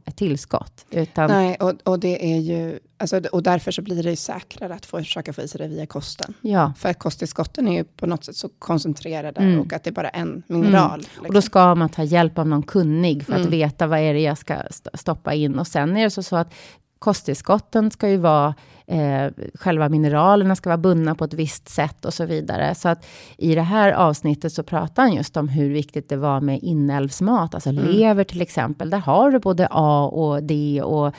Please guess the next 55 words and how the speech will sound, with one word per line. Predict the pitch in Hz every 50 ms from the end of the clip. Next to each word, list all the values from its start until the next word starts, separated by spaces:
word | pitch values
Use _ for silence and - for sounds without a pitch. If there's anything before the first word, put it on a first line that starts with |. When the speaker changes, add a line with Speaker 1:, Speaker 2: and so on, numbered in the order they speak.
| - - - - _ - -
Speaker 1:
eh, | 156 143 139 139 135 135 139
koppar. | - - 185 - - _ _ _ 123 135 135 135 160 165 - - - - _ _
Eh, | - - - - - -
så | - -
att | 170 - -
det | 110
är | - - - - - - -
otroligt | - 180 - - 240 254 247 202 170 147 147 -
intressant | 151 143 151 - - - 190
Speaker 2:
Mm, | 147 -
ja, | 220
men | 220 220
jag | 214
har | 220 214
Speaker 1:
att | -
Speaker 2:
också | - 196
Speaker 1:
förstå. | 214 240 220 - 311
Speaker 2:
lyssnat, | 302 240 180 151 139 139 156 190
också | 185 202 214 208
lyssnat | 202 190 - 190 170
på | -
de | 165 165
där | 156 147
avsnitten. | 147 143 - 156 151 - - - 202
Speaker 1:
Ja. | 190 175 160 156 170 160 -
Speaker 2:
Det | - -
var | 180
väldigt | 160 175 - 214 185 175 170 -
mycket | 175 160 -
information. | 160 147 - 160 156 - 156 170 214 240 233 - - -
<laughs> | - - 254
Speaker 1:
Väldigt | 208 214 247 240 226 214 202
mycket | 233 220 202 -
information. | 208 196 185 - 202 208 196 190 - - 240 240 240 233
Är | 220 208
man | 202 202 196
nybörjare | 208 208 214 196 190 202 202 202 196
i | 190
det | 185
här | 180 185 185
området | 180 180 180 170 165 170 165
så | -
Speaker 2:
Ja. | 180
Speaker 1:
fattar | - - 165 156 - 165
man | 165 170 170 175
Speaker 2:
Ja, | 185
Speaker 1:
ingenting. | 202 180 165 165 175 - - 202 208
Speaker 2:
jag | 220 262 302
får | 302
lyssna | 247 208 208 - 220
fler | - - 156
gånger, | 143 147 151 208
Speaker 1:
Mm. | 196 185 175
Speaker 2:
tror | 170 165
jag. | 180